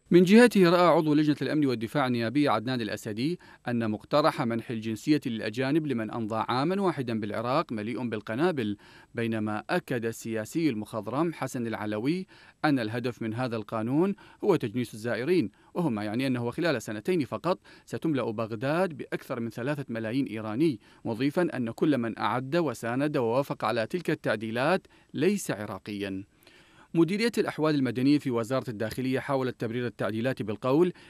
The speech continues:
إن قانون الجنسية العراقية رقم ستة وعشرين لسنة ألفين وستة لا يزال نافذا، حيث إن الذي يرغب بالتجنس يشترط إقامته لمدة عشر سنوات متتالية،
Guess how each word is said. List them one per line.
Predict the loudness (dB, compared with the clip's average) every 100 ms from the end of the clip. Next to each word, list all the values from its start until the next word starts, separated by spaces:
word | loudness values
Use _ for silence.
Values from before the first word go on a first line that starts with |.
| -2
إن | 0
قانون | 0 0 2 2
الجنسية | 2 -2 0 0
العراقية | 0 -2 -4 -2 0 2 2
رقم | 2 -2
ستة | -4 -2 -2
وعشرين | -2 -2 0 2 0 -4 -10 -6
لسنة | -2 -2 0
ألفين | -2 -2 -4 0 2 4
وستة | 2 0 -6 -2 -2 -2 -8 _
لا | -8
يزال | -6 -4 -2 0
نافذا، | 0 0 -2 -2 -4 -8 _
حيث | -6 -4
إن | -4
الذي | -4 -4 -2 -2
يرغب | 0 0 -2
بالتجنس | -4 -6 -6 0 2 2 -2 -12 -20 _
يشترط | -10 -6 -2 -2 -2
إقامته | -4 -4 -4 -4 -4 -2 -2
لمدة | -2 -4 -4
عشر | -2 -2 -2
سنوات | -4 -4 -4 -2 -2
متتالية، | -2 -2 0 0 0 -4